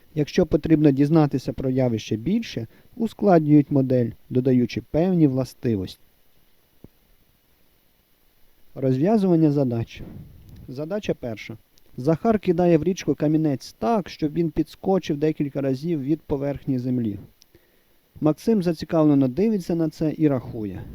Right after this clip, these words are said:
хто з дітей у цьому випадку здійснює експеримент, а хто спостереження. Звичайно, Максим здійснює спостереження, адже він спостерігає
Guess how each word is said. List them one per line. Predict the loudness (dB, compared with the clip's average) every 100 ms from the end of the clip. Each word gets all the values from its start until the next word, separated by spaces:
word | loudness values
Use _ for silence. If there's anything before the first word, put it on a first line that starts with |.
| -16
хто | -8 4 4
з | 4
дітей | 0 -4 -2 -4 -4
у | -8
цьому | -4 -4 -2
випадку | 0 -2 -2 -6 -4 -4
здійснює | -4 -8 -2 -2 -2
експеримент, | -6 -12 -4 -2 0 -2 -4 -10 _
а | -8 -8
хто | -2 -2
спостереження. | -2 -4 -6 -4 0 0 0 -6 -12 -16 _ _ _ _ _ -16
Звичайно, | -8 -6 -4 -4 -2 -2 0 0 -2 _ _ -2
Максим | -2 -2 -6 0 2 2
здійснює | 2 2 2 2 0
спостереження, | 0 -2 -2 -20 _ -2 2 2 2 -2 0
адже | -2 0 -2
він | 2 0
спостерігає | 0 -8 -8 -6 -6 -4 -2 -4 -6